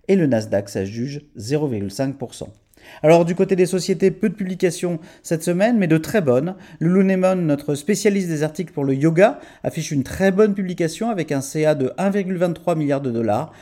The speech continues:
contre un virgule treize attendu par le consensus. Ça fait une croissance annualisée de vingt-cinq pour cent sur les deux dernières années contre dix-neuf pour cent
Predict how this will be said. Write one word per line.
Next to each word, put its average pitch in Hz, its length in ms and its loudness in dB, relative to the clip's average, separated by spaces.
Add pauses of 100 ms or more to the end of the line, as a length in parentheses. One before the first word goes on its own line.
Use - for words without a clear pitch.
(100)
contre - 380 -4
un 180 100 0
virgule 147 300 -4
treize 143 340 -4
attendu 165 380 -2
par 151 120 0
le 135 80 -2
consensus. 147 600 -6 (300)
Ça 175 120 -8
fait 208 80 2
une 208 80 2
croissance 214 360 0
annualisée 196 400 2
de 170 100 2
vingt-cinq 214 440 0
pour 202 160 -6
cent 202 200 -4
sur 196 120 -8
les 147 80 -2
deux 143 140 -2
dernières 151 400 0
années 135 320 -2 (220)
contre 147 240 -2
dix-neuf 196 580 -2
pour 156 160 -10
cent 165 220 -2